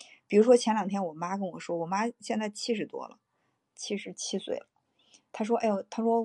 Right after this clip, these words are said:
：“我前两天碰到一个，你还记不记得什么什么阿姨？”我说：“我好像记得那会儿你工作的时候，你的一个同事。”她说：“对呀。”她说：“她现在也都，都七十出头了。”哎呀，我那天见她还在那给我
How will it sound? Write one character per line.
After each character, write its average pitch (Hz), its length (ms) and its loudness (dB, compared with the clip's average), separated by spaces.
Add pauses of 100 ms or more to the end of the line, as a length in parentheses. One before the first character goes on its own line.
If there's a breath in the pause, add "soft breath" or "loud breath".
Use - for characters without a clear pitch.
：“我 160 160 4
前 - 180 -6
两 196 140 -2
天 196 180 -4
碰 208 220 -2
到 185 180 0
一 165 80 -6
个， 175 180 -2
你 165 100 -10
还 185 120 -4
记 220 160 -4
不 202 80 -4
记 190 140 -6
得 180 160 0
什 170 120 -6
么 175 120 -4
什 - 80 -14
么 175 80 -2
阿 175 240 -8
姨？” 160 260 -12 (540 loud breath)
我 202 100 2
说 269 120 4
：“我 302 40 0
好 175 200 -2
像 240 180 6
记 247 220 2
得 202 140 0
那 202 100 0
会 202 100 -4
儿 190 40 -2
你 165 120 -8
工 196 180 0
作 208 140 4
的 180 100 -2
时 175 80 -6
候， 180 60 -4
你 160 160 -8
的 165 80 -4
一 180 80 -2
个 185 80 -2
同 - 260 -10
事。” 196 220 -6
她 - 80 -14
说 240 100 4
：“对 269 200 2
呀。” 208 200 2 (440 soft breath)
她 - 120 4
说 277 80 8
：“她 311 200 0
现 302 200 0
在 262 120 4
也 185 120 2
都， 208 200 2 (760)
都 226 120 -2
七 233 200 -2
十 240 140 0
出 240 160 -2
头 175 240 -2
了。” 208 180 0 (640)
哎 240 80 4
呀， 240 160 2
我 220 120 0
那 269 120 0
天 262 180 2
见 254 240 -2
她 220 120 -8
还 220 160 -6
在 214 140 -4
那 185 100 -10
给 208 100 -8
我 185 220 -2